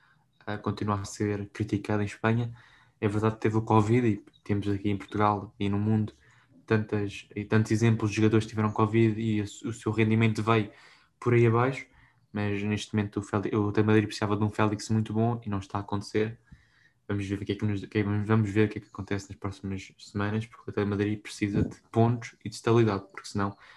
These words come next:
vai ser apanhado ao pro-, Real Madrid ou ao Barcelona. Mas, Tomás, passamos aqui a outro campeonato que também está ao rubro e que não é normal, porque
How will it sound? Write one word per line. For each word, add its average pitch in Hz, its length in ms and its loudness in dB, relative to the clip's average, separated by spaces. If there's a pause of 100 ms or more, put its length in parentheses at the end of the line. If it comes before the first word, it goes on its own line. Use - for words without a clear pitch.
(220)
vai 101 80 0
ser 101 220 0
apanhado 101 420 -2
ao 117 100 -6
pro-, 101 280 -4
Real 104 180 0
Madrid 98 240 2
ou 101 100 -2
ao - 80 -18
Barcelona. 95 540 -6 (800)
Mas, 113 120 -8
Tomás, 123 440 0 (1040)
passamos 117 500 2
aqui 113 380 2
a 104 80 0
outro 107 280 -2
campeonato 107 640 2
que - 100 -12
também 117 200 4
está 117 200 0
ao 123 120 2
rubro 127 600 2
e - 60 -12
que - 140 -8
não 101 80 2
é - 20 2
normal, 107 400 2
porque 101 420 -2